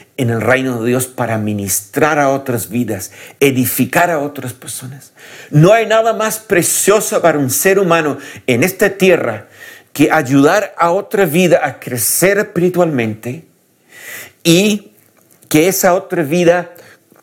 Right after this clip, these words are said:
entra en una relación con Dios, aprende a escuchar la voz de Dios, obedecer el Espíritu Santo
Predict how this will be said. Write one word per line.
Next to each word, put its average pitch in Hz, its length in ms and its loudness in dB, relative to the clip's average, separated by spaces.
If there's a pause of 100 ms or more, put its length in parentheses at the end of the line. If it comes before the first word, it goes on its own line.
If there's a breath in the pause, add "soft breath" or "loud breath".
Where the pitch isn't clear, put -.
(640)
entra 202 400 0
en 175 120 0
una 160 180 2
relación 147 680 2
con 220 300 0
Dios, 135 580 -2 (640 loud breath)
aprende 196 600 0
a 160 60 0
escuchar 233 760 0
la 214 160 4
voz 160 300 0
de 143 120 2
Dios, 127 600 0 (960 loud breath)
obedecer 147 1120 2
el 156 120 2
Espíritu 151 560 0
Santo 143 640 -2